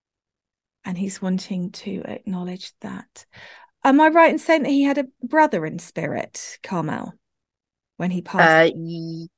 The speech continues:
Speaker 2: yes, he did a, a long time ago.
Speaker 1: Yeah, 'cause I just want to acknowledge it's his brother that comes to get him. There's this feeling of being reunited and not being afraid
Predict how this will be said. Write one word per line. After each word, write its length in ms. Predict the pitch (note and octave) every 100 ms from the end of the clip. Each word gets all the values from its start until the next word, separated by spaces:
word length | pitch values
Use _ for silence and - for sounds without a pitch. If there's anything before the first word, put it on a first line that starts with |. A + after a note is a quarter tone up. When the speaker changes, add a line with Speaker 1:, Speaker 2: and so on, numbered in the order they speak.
| _ _ _ _
Speaker 2:
yes, 380 | F#3+ E3+ C#3+ -
he 140 | - D#3+ -
did 260 | D#3 C3+ D3
a, 100 | C#3
a 200 | C3+ B2+
long 340 | B2+ C#3 C#3 B2+
time 300 | - A2+ A#2+
ago. 320 | B2 B2 C#3 - -
Speaker 1:
Yeah, 280 | G#3 F#3+ -
'cause 180 | - A3
I 100 | G#3
just 240 | A#3 A3
want 100 | A3
to 60 | G3+
acknowledge 360 | - G3+ G3 G3
it's 160 | -
his 120 | G3
brother 340 | F#3 F#3+ F#3 F3
that 120 | -
comes 260 | - F3+ E3+
to 80 | F#3
get 200 | F#3+ -
him. 260 | F#3 F#3+
There's 220 | F#3 F#3 -
this 300 | E3+ F3 - -
feeling 320 | A3+ F#3+ F3+
of 140 | E3+
being 260 | F3+ F3+ F3+
reunited 880 | F3 F3 E3 E3 F3 - - - - _ - - - -
and 480 | F#3 E3 E3+ E3 - - - _ _ _ _ -
not 240 | F#3+ -
being 260 | F3+ F3 F#3
afraid 560 | - F#3 E3 F3+ -